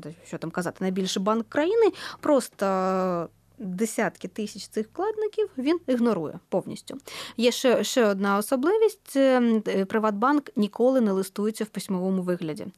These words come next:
Вся комунікація з клієнтами, як, напевно, всі знають, переведено у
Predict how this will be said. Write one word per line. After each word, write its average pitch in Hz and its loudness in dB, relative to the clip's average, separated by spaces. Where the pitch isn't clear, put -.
Вся 226 0
комунікація 214 -2
з - -14
клієнтами, 349 0
як, 294 2
напевно, 262 0
всі 240 -4
знають, 233 0
переведено 202 0
у 185 -2